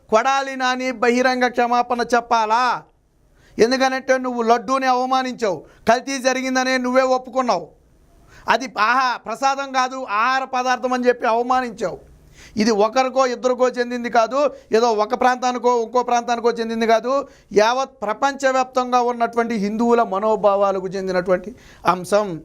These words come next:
ఖచ్చితంగా కొడాలి నాని చేసిన ఈ వ్యాఖ్యలను తక్షణమే వెనక్కి తీసుకోవాలి, బహిరంగ క్షమాపణ చెప్పాలి. గతంలో కూడా కొడాలి నాని డిక్లరేషన్ సమయంలో కూడా ఒక మాట మాట్లాడాడు. ఆ,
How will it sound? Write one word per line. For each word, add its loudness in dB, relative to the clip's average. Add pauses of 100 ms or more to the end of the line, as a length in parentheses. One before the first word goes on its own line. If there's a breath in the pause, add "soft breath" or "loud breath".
(420 soft breath)
ఖచ్చితంగా 0
కొడాలి -2
నాని -2
చేసిన 2
ఈ 0
వ్యాఖ్యలను 2
తక్షణమే 0
వెనక్కి 0
తీసుకోవాలి, 0 (240 loud breath)
బహిరంగ 0
క్షమాపణ -2
చెప్పాలి. 0
గతంలో 0
కూడా 0 (320 loud breath)
కొడాలి 2
నాని -6
డిక్లరేషన్ -2
సమయంలో 2
కూడా 2
ఒక -2
మాట 0
మాట్లాడాడు. -2 (140)
ఆ, 2